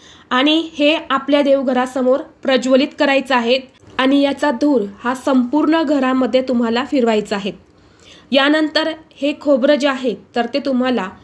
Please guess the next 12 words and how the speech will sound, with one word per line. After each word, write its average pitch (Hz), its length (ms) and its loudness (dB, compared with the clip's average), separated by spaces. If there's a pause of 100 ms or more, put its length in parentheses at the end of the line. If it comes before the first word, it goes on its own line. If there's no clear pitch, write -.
(360)
होळीमध्ये 294 640 2
दहन 262 320 -2
करून 247 340 0
द्यायचं 208 300 -4
आहे. 190 160 -8 (680)
तर 294 100 0 (100)
अशा 330 320 2
पद्धतीने 294 680 -2
तुम्हाला 254 640 -2
हा 247 140 0
जो 262 240 2
उपाय 262 320 0